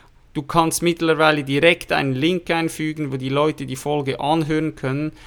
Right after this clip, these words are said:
oder mache einen Printscreen und poste das in deiner Story. Du musst dir da nicht dein Gesicht zeigen, wenn du das nicht möchtest.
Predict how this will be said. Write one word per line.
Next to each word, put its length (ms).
oder 220
mache 280
einen 280
Printscreen 760
und 200
poste 440
das 200
in 100
deiner 240
Story. 640
Du 80
musst 240
dir 80
da 160
nicht 240
dein 160
Gesicht 420
zeigen, 380
wenn 120
du 60
das 160
nicht 160
möchtest. 500